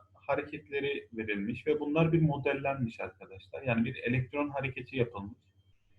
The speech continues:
Yani bir kale arasında bir potansiyel fark sayesinde elektron hareket etmiş. Bize diyor yani kısaca bir iletkenin içerisinde elektron hareketi nasıl olur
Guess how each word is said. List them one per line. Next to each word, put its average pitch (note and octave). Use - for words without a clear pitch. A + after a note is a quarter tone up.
Yani C3
bir E3+
kale E3+
arasında E3
bir F3+
potansiyel E3+
fark E3+
sayesinde C3
elektron D#3+
hareket F3
etmiş. -
Bize G3+
diyor C4+
yani C#3+
kısaca F3+
bir F3+
iletkenin F3+
içerisinde A#2
elektron E3
hareketi E3
nasıl F3+
olur -